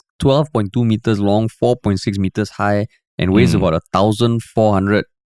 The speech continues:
Speaker 1: uh, kilograms.
Speaker 2: Mm,
Speaker 1: Um,
Speaker 2: mm.
Speaker 1: and this Tyrannosaurus r-, rex, uh, I mean, since it's a T-Rex, it would have lived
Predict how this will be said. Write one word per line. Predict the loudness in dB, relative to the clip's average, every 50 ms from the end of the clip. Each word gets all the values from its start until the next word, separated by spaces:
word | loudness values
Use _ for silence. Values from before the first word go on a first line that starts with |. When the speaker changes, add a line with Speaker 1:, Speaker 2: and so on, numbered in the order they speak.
| _ _ _ -2
Speaker 1:
uh, | 0 0 0 0 -2
kilograms. | -2 -2 0 0 0 0 0 -2 -2 -4 -6 -10 -14 -16 -20 _ _ _ _ -6 -2
Speaker 2:
Mm, | -2 0 0 2
Speaker 1:
Um, | 2 2 2 2 2 0
Speaker 2:
mm. | -2 -4 -2 0
Speaker 1:
and | 0 2 2 2 2 2 0 0 -2 -6 _ _ _ _ -2
this | 0 2 2 2 -2 -6 -14 _ _ _ _ _ -2
Tyrannosaurus | 2 2 4 4 2 2 2 2 0 0 0 0 -2
r-, | -4 -4 -4
rex, | -2 0 2 2 2 0 -2 -8 -12 -14 -10 -6 -2
uh, | 0 0 2
I | 2 2
mean, | 2 0 0
since | 0 0 0 0 0
it's | -4 -6
a | -8
T-Rex, | -6 -2 0 2 2 2 2 0 -2 -8 _ _ _ _ -2
it | 0 0
would | 2 2 2 2
have | 2 0
lived | 0 2 2 2 2 0 -2 -8